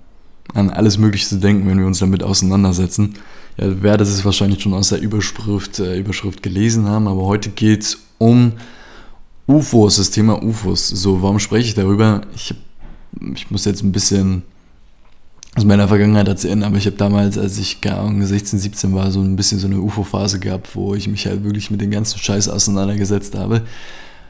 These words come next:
Und ich war dann immer derjenige, der gesagt hat, "Ja, aber Aliens sind real, Aliens sind real" und sonst was. Und, ähm, leider auch dafür meistens ausgelacht. Deswegen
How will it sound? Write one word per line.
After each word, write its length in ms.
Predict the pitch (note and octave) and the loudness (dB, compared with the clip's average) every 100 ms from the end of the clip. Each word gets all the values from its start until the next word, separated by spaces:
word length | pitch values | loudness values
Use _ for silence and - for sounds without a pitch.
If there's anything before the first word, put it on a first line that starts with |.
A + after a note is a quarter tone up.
| - | -12
Und 320 | - A#2 A#2 | 0 4 6
ich 100 | A2 | 6
war 140 | A2+ A2+ | 6 6
dann 140 | A2+ | 6
immer 200 | G#2+ G#2+ | 4 6
derjenige, 440 | G#2+ A2 G#2 G#2 | 4 4 0 -2
der 120 | F#2 G2+ | -4 -4
gesagt 380 | A#2 G2 G2 | -4 -4 -6
hat, 120 | G#2+ G#2+ | -8 -10
"Ja, 140 | C#3 | -8
aber 180 | F2+ - | -8 -2
Aliens 340 | C3+ C3 A#2+ | 4 4 4
sind 200 | A2 G2 | 2 0
real, 280 | G2+ A2 G#2+ | 2 4 4
Aliens 380 | G2 G#2 G#2+ G2+ | 2 0 0 -2
sind 140 | G2+ G2 | -4 -4
real" 100 | G#2 | -4
und 80 | G2 | -2
sonst 320 | G2+ G#2 F#2+ | -2 -2 -2
was. 220 | G2 - | -2 -2
Und, 480 | E2 F2+ F#2+ F#2+ - | -4 -2 -2 -4 -6
ähm, 360 | F2+ F2+ F#2 F2+ - - - - - - | -2 -2 -2 -4 -12 -20 -20 -20 -18 -4
leider 380 | F#2+ G#2 F#2+ | 0 2 4
auch 180 | G2 G2 | 2 0
dafür 500 | - G2 - G2+ F#2+ F#2+ - - - | -2 -6 -2 -2 -2 -4 -16 -20 -6
meistens 440 | - G#2+ G2+ - | -4 -4 -6 -6
ausgelacht. 640 | - G#2 - F2+ G#2+ - - | -6 -6 -2 -2 -2 -6 -10
Deswegen 520 | G2 - F#2+ G2 F#2+ | -6 -4 -2 0 -2